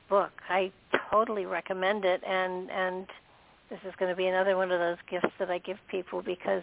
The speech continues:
it does, it does help those who are wanting to go into Freemasonry and those who are on, on a spiritual pathway just outside of that. So I, it's a, it's a great book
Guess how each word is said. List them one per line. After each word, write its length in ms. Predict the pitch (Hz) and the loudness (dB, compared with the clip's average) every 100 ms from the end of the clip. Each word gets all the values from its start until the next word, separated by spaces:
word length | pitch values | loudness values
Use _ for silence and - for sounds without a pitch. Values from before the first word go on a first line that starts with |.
| - | -4
it 200 | - 220 - | -12 -12 2
does, 180 | 190 185 - - - - - - | 4 4 0 -20 -20 -20 -14 -4
it 160 | 190 - | 0 4
does 160 | 202 - | 4 4
help 200 | 208 185 - | 2 2 4
those 260 | 208 196 214 - | 6 8 6 2
who 140 | 233 214 | 6 6
are 260 | 196 185 | 8 8
wanting 420 | 180 180 190 190 185 | 6 4 2 0 -4
to 80 | 202 | -2
go 220 | 196 185 | 4 4
into 640 | 185 196 190 - 196 185 170 - | 4 -2 -2 0 2 2 0 -4
Freemasonry 680 | 185 185 190 - 202 202 | -4 -2 -4 -4 -2 2
and 120 | 185 180 | 2 2
those 240 | 180 190 - | 2 2 -2
who 100 | 208 | 2
are 300 | 185 175 180 | 4 6 4
on, 60 | 185 - - | -2 -8 0
on 240 | 175 180 | 2 2
a 80 | 175 - | -2 -6
spiritual 380 | 196 185 - 190 | -2 -2 -2 -4
pathway 520 | 185 180 - 190 185 - - - - _ - - | -2 -2 -2 -2 -2 -6 -18 -20 -20 _ -6 0
just 160 | 196 - - - - | 0 0 -18 -12 -2
outside 560 | 196 190 - 190 254 | 2 2 6 6 6
of 80 | 233 - | 4 -2
that. 240 | 156 143 - - - | -2 -2 -8 -16 -6
So 360 | 190 180 180 180 | 0 4 4 2
I, 100 | 190 | -2
it's 200 | 190 - - | -4 -4 -6
a, 40 | |
it's 200 | 202 175 - | -6 -6 -6
a 60 | 180 - | -8 -8
great 380 | - 202 196 - | -2 4 4 2
book 160 | 165 | -6